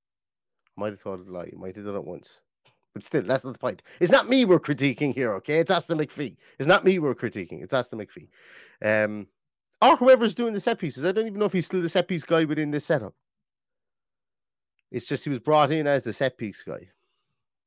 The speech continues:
Anyway, beside the point. Beside the point. Um, beside the point. Uh,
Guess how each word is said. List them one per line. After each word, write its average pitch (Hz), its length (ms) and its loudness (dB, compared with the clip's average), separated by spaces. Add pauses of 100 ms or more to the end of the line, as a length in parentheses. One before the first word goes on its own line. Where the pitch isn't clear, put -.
(920)
Anyway, 123 240 0 (880)
beside 110 280 -4
the - 40 -20
point. 85 220 -10 (400)
Beside 95 260 -4
the - 60 -20
point. - 280 -12 (520)
Um, 135 680 2 (2750)
beside 117 600 -2
the 117 60 -10
point. 107 400 -10 (240)
Uh, 104 1000 0